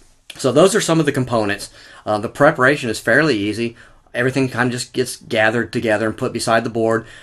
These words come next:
The couple special things, the two decks of cards. You shuffle those guys, and then you deal four face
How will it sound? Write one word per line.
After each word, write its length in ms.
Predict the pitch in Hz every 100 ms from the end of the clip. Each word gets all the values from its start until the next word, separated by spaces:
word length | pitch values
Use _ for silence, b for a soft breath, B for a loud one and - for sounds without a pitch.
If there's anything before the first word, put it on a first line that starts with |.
| B -
The 80 |
couple 240 | - 143 143
special 360 | - 131 127
things, 360 | 117 117 117 110
the 80 | 98
two 160 | - 127
decks 220 | 110 -
of 80 | 110
cards. 440 | - 95 73 82 B B B
You 80 | 104
shuffle 360 | - 160 160
those 300 | 127 127 120
guys, 500 | 120 95 87 87 - -
and 140 | 117
then 120 | 113
you 100 | 110
deal 280 | 104 123 120
four 420 | 104 - 147 143
face 420 | 131 - 117 107